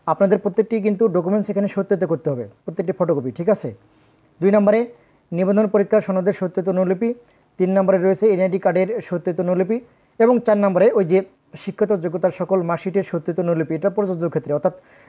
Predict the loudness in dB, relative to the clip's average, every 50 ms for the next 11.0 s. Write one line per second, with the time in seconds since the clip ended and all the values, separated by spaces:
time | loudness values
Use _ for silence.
0 | -16 _ -8 -4 -2 -2 0 0 0 0 0 0 2 2 2 2 2 2 2 0
1 | -2 -6 _ _ _ _ _ _ -6 -4 -4 -2 0 0 0 0 2 2 2 2
2 | 2 0 -2 -4 -2 -4 -4 -2 -2 -4 -4 -4 -4 -6 -4 -4 -4 -4 -2 -4
3 | -4 -6 _ _ _ -20 _ _ _ -4 0 2 2 2 2 2 2 2 2 2
4 | 2 0 0 -2 -2 -2 -2 0 0 0 0 0 -2 -4 -6 -8 -10 -12 -18 _
5 | _ _ _ _ _ _ _ _ -4 -2 -2 -2 -2 -2 -2 0 0 0 0 -2
6 | -4 -2 -2 -2 -2 -2 -4 -8 -10 -14 -12 -8 -6 -4 -2 0 0 0 2 2
7 | 0 0 0 0 0 0 0 0 -2 -2 0 -2 0 2 2 2 2 2 0 -2
8 | -2 -4 -4 -4 -4 -10 _ _ _ _ _ _ _ _ _ _ _ -10 -4 -2
9 | 0 0 0 -2 -6 _ -12 -10 -10 -8 -8 -8 -6 -4 -4 -2 -2 -2 -2 -2
10 | -4 -6 -4 -4 -4 -4 -2 0 0 0 0 -2 -4 -6 -6 -4 -4 -4 -4